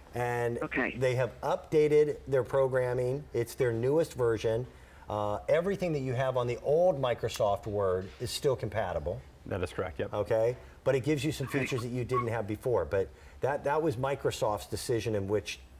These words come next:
Speaker 1: to do so. Uh, we're, as a retailer, of course, we would have to support that. Dell as a manufacturer does as well. But we wanted to make sure that if you make that upgrade, at least your first year is covered.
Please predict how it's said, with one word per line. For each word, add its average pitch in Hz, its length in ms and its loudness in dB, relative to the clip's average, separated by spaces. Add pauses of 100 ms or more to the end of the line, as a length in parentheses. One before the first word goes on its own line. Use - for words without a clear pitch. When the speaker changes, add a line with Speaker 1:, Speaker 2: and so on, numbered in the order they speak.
(160)
Speaker 1:
to 113 100 -2
do 131 220 0
so. 71 460 -2 (400)
Uh, 90 460 -2 (260)
we're, 127 280 0
as 117 180 2
a 110 40 -2
retailer, 120 480 0
of 107 180 -12
course, 117 260 -2
we 123 100 -2
would 110 140 0
have 107 160 -2
to 107 80 -6
support 107 460 -2
that. 104 320 0 (240)
Dell 110 200 4
as 101 100 0
a 113 40 0
manufacturer 101 640 -2
does 95 280 0
as 85 120 -4
well. 104 560 2 (340)
But 113 120 2
we 135 100 0
wanted 131 220 2
to 117 40 0
make 113 160 2
sure 123 240 2
that 123 160 4 (440)
if 143 200 2
you 147 120 2
make 127 220 4
that 113 180 0
upgrade, 120 340 2
at 107 80 -2
least 123 220 -2
your 107 80 -2
first - 280 -4
year 101 140 0
is 85 100 -4
covered. - 300 -8